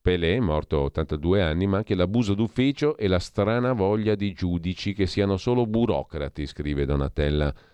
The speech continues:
Stasio sulla riforma della giustizia e i propositi del ministro Nordio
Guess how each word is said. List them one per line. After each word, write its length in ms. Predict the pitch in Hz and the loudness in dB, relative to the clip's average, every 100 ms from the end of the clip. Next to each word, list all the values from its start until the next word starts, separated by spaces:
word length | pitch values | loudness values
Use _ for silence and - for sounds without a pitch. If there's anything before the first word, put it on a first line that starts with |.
| _ | _
Stasio 480 | - - 113 117 113 | -6 0 2 2 0
sulla 240 | 92 85 | 2 2
riforma 480 | 82 90 76 82 82 | 2 0 0 0 0
della 180 | 78 73 | 0 0
giustizia 540 | 85 113 82 82 - | 0 -2 0 -2 0
e 40 | 78 | -2
i 40 | |
propositi 560 | - 73 78 78 73 71 | 0 -2 0 0 0 -2
del 160 | 78 | 0
ministro 400 | 73 73 76 92 | 2 0 0 0
Nordio 480 | 92 80 80 78 80 | 0 2 0 0 -2